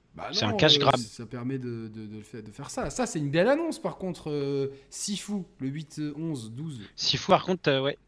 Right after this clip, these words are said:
Speaker 2: c'est
Speaker 1: Alors, c'est quand même moins beau et légèrement moins
Speaker 2: Par contre,
Speaker 1: fluide.
Speaker 2: on est d'accord que c'est pas le studio qui fait Sifu qui a fait le portage. Slow Clap,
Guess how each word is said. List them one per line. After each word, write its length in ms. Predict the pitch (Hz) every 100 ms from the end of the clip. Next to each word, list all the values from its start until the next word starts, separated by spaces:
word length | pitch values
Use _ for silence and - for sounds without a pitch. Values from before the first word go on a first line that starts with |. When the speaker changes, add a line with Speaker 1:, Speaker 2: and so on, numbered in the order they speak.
| _ _
Speaker 2:
c'est 580 | - 123 117 113 110 110
Speaker 1:
Alors, 420 | 107 104 104 104 107
c'est 220 | - 135
quand 100 | 139
même 260 | 170 160 139
moins 240 | 156 240
beau 540 | 208 240 247 202 180 160
et 220 | 165 160
légèrement 420 | 170 208 196 196
moins 100 | 185
Speaker 2:
Par 120 | 160
contre, 240 | 196 190 190
Speaker 1:
fluide. 100 | 147
Speaker 2:
on 40 |
est 100 | 151
d'accord 320 | 156 156 202
que 80 | -
c'est 140 | 160 135
pas 160 | 175
le 60 | 160
studio 340 | - 151 160
qui 120 | -
fait 120 | - 139
Sifu 340 | - 151 160
qui 160 | - 120
a 60 |
fait 80 | 117
le 40 |
portage. 380 | 107 - 113 98 -
Slow 280 | - 131 127
Clap, 300 | - 151